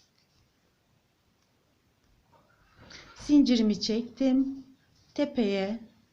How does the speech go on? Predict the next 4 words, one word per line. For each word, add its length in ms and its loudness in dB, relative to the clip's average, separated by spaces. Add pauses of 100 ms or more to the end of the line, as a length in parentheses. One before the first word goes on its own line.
(1080)
dibine, 560 -4 (1500)
karşıya 840 -4 (1200)
üç 260 -6
tane 540 0